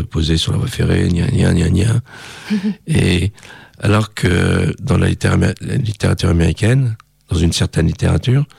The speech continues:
Speaker 1: il y a le jukebox, il percute le, le, le train percute le jukebox, le roman commence et ça va vite. Il n'y a pas ces,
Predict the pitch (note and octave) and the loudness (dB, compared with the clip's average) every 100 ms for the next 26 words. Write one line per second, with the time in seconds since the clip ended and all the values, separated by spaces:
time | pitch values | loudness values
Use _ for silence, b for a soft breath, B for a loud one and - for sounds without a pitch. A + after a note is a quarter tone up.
0 | B B B B B B B - G#2+ A#2+ | B B B B B B B -4 -2 0
1 | A2 G2+ G#2+ - - - - - B2 A#2+ | 0 0 -2 -2 -4 -4 -4 -2 -2 0
2 | F#2 E2+ E2+ F2 E2+ F2 - B B B | 0 0 0 2 0 0 -4 B B B
3 | - - F#2 - G#2 - - G2 F#2 F2 | -4 0 0 0 -4 -2 -2 0 0 0
4 | F2+ D3 - - B B - - F#2+ F#2+ | 0 -2 -6 -14 B B -4 0 2 2
5 | F#2+ - F2+ F#2+ - - - b b b | 0 0 0 0 -2 -6 -10 b b b
6 | b b b b _ - F2 E2 D#2 D#2 | b b b b _ -4 0 0 0 -2
7 | - - _ - b b b b b b | -4 -14 _ -20 b b b b b b
8 | - G2 - C3+ C#3 - F#2+ F#2 F2+ | -2 -2 0 0 0 0 0 0 0